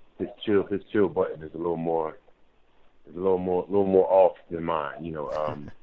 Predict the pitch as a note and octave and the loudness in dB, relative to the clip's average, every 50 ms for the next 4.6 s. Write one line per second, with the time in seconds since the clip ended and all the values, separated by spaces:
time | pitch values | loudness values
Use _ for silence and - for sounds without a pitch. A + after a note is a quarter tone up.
0 | - _ - - - _ - _ - - - - - - - F2 E2+ F2 G2+ F#2 | -20 _ -20 -20 -20 _ -20 _ -20 -20 -20 -20 -14 -6 -4 -4 -2 -2 -2 -2
1 | F2 E2 D#2 - - F2 - - F2+ F2+ E2 D#2 E2+ F2+ F#2+ G2+ G2+ G2 F#2+ F#2+ | -2 -4 -4 -4 -6 -6 -4 -2 -2 -2 -2 -2 -4 -4 -4 -2 -2 -4 -4 -6
2 | F#2 F#2 - - _ _ - - - - - _ - - _ - _ - - - | -8 -12 -18 -20 _ _ -20 -20 -20 -20 -20 _ -20 -20 _ -20 _ -20 -20 -16
3 | - G2+ F#2+ E2+ E2 F#2 F#2+ - - F#2+ F#2+ - - - G2+ G#2+ - - G#2 G#2 | -10 -6 -6 -6 -4 -4 -6 -6 -6 -8 -10 -10 -10 -8 -8 -8 -6 -4 -4 -2
4 | F#2+ G2+ G2+ G2+ - - - F#2 - C3 B2 G#2+ | 0 2 0 0 0 -4 -8 0 0 0 0 0